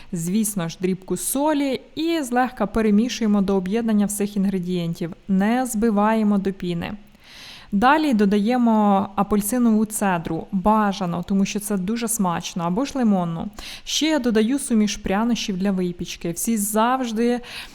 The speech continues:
я продублюю в описі під відео, як я їх роблю. Перемішали. Далі додаємо молоко, можна рослинне, можна звичайне, яке маєте. Ще раз перемішали.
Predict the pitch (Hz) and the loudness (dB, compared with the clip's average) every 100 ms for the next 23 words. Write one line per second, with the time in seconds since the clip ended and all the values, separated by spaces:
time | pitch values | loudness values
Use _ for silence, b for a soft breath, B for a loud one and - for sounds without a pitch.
0 | B - 185 220 226 226 220 196 190 190 | B -4 2 4 4 2 2 2 2 2
1 | 220 226 226 214 220 208 196 202 202 202 | 2 2 4 4 2 0 0 0 0 -2
2 | 202 202 175 185 190 170 156 202 202 196 | -2 -2 -2 0 0 0 0 -2 -6 -4
3 | 196 220 214 180 196 - 180 175 170 - | 0 -2 -2 -4 -2 -4 -6 -6 -6 -2
4 | 269 294 269 - 180 165 - - B B | -2 -2 -2 0 0 -2 -8 -12 B B
5 | - 226 311 262 208 202 202 240 233 208 | -2 2 2 4 2 2 2 2 2 2
6 | 175 190 240 240 240 196 165 - 208 196 | 2 0 2 0 -2 -4 -2 -4 -4 -4
7 | 233 247 247 269 - 214 196 185 170 165 | -2 0 0 -2 -2 0 2 0 -2 -4
8 | 170 214 214 240 233 226 262 - 214 190 | -2 -2 -2 -4 -4 -4 -6 -2 0 0
9 | 175 170 - 214 202 208 208 294 320 - | -2 -6 -8 -8 -4 -4 -2 -4 -6 -4
10 | 196 170 - 190 - 196 - 240 226 233 | 0 0 -2 -6 -8 -8 -6 -2 -2 -4
11 | - 233 214 202 180 160 | -4 0 0 -2 -4 -4